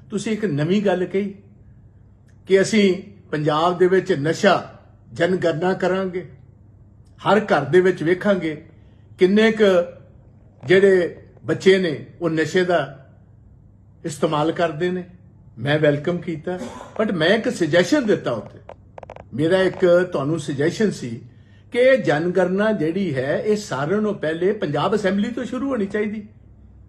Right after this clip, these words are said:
ਪਹਿਲੀ ਜਨਗਣਨਾ ਜਿਹੜੀ ਹੈ, ਉਹਦੇ ਨਾਲ ਡੋਪ ਟੈਸਟ ਕਰਾਇਆ ਜਾਏ, ਪੀ ਜੀ ਆਈ ਦੇ ਡਾਕਟਰਸ ਜਿਹੜੇ ਨੇ ਉਹਨਾਂ ਦਾ ਇੱਕ ਬੋਰਡ ਬਣਾਇਆ ਜਾਏ। ਸਾਰਿਆਂ ਨਾਲੋਂ ਪਹਿਲੇ ਡੋਪ ਟੈਸਟ ਤੇ ਨਸ਼ੇ ਦਾ ਟੈਸਟ ਤੁਹਾਡੇ ਮੁੱਖ ਮੰਤਰੀ ਦਾ ਹੋਣਾ ਚਾਹੀਦਾ,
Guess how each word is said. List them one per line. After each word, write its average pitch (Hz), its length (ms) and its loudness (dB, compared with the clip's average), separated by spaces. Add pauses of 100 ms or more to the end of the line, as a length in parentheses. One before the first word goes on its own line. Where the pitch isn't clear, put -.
(440)
ਪਹਿਲੀ 247 300 2
ਜਨਗਣਨਾ 185 720 0
ਜਿਹੜੀ 175 360 -2
ਹੈ, 143 380 -6 (480)
ਉਹਦੇ 226 280 2
ਨਾਲ 160 340 0
ਡੋਪ 147 420 -2
ਟੈਸਟ 170 240 -4
ਕਰਾਇਆ 170 380 -2
ਜਾਏ, 202 240 -8 (720)
ਪੀ 175 180 -4
ਜੀ 202 200 0
ਆਈ 208 220 4
ਦੇ 196 580 2
ਡਾਕਟਰਸ 151 500 0
ਜਿਹੜੇ 170 300 0
ਨੇ - 160 -12 (840)
ਉਹਨਾਂ 214 260 2
ਦਾ 208 100 4
ਇੱਕ 190 140 2
ਬੋਰਡ 147 300 -2
ਬਣਾਇਆ 170 400 0
ਜਾਏ। 180 360 -6
ਸਾਰਿਆਂ 233 420 0
ਨਾਲੋਂ 277 240 0
ਪਹਿਲੇ 220 460 0 (500)
ਡੋਪ 185 420 2
ਟੈਸਟ 202 220 2
ਤੇ 190 100 0
ਨਸ਼ੇ 160 320 0
ਦਾ 226 120 4
ਟੈਸਟ 151 300 -2 (420)
ਤੁਹਾਡੇ 135 240 -6
ਮੁੱਖ 135 260 -8
ਮੰਤਰੀ 135 340 -6
ਦਾ 170 140 -6
ਹੋਣਾ 147 240 -6
ਚਾਹੀਦਾ, 156 320 -12